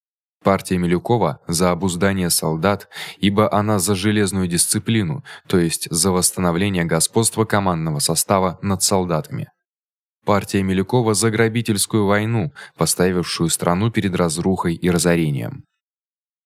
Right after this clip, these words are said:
Партия Милюкова за решительные меры против революции. Она решительно против народной свободы, хотя и именует себя партией народной свободы.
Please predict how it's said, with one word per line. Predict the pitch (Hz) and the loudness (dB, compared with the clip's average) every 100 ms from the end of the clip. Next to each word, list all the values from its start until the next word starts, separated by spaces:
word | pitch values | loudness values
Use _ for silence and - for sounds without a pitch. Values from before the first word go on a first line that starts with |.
| _ | _
Партия | 131 117 - | 2 2 0
Милюкова | 107 104 104 139 135 92 - | 0 2 2 2 4 2 -2
за | 90 92 | -2 0
решительные | 113 107 - 131 113 90 87 82 | 2 0 0 -2 0 0 0 0
меры | 80 117 139 113 | 0 2 2 0
против | - 117 104 | 0 0 0
революции. | 92 87 85 104 104 - - - - - - | 0 2 2 0 -2 -2 -4 -8 -18 -20 -2
Она | 82 92 98 | 0 2 2
решительно | 95 123 117 170 107 92 80 | 2 0 0 0 0 -2 -2
против | 98 90 76 | -2 -2 -4
народной | 80 82 82 73 | -2 0 0 -2
свободы, | 69 67 76 117 95 | -2 -2 0 0 0
хотя | - 151 - 113 117 - - | -4 -4 0 0 0 -8 -4
и | 123 123 | -2 2
именует | 123 120 113 98 78 | 0 0 0 0 0
себя | - 82 98 107 | -2 2 0 2
партией | 101 98 - 98 85 - | 0 0 -2 -2 -2 -2
народной | 95 87 78 73 | -2 0 -2 -4
свободы. | 73 82 90 85 71 | -4 -2 0 -2 -4